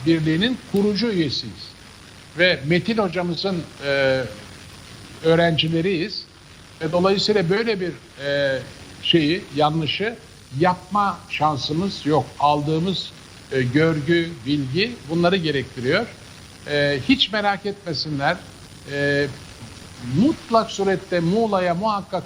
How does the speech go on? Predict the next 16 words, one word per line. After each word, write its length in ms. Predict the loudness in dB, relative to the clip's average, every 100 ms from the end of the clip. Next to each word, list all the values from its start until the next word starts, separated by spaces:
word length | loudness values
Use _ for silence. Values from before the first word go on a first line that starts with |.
| -2
yolu 280 | 0 0 0
düşecektir. 580 | -2 -2 -2 -2 -2
Muğla 380 | 0 2 2 0
Türkiye 440 | -2 -4 0 0 0
demek. 260 | 0 -2 -4 -8
Çünkü 300 | -4 0 2
herkes 380 | 2 0 -2 0 0
Muğla'ya, 460 | 2 2 0 -2 -8 -20 -20 -20 -6
e, 200 | -2 0 -2 -6 -10 -4 2
geliyor, 400 | 4 4 2 0
yazın 460 | 0 -2 -2 -6 -4
ziyaret 380 | -2 -2 -2 -4
ediyor. 380 | -4 -2 -2 -4 -12 -20 -20 -14 2
Datça'ya 560 | 2 2 0 2 4 2
uğradığınızda 880 | 2 0 -2 -4 -4 -4 -2 -2 -4 -12 -2
lütfen, 540 | -2 -2 -2 2 2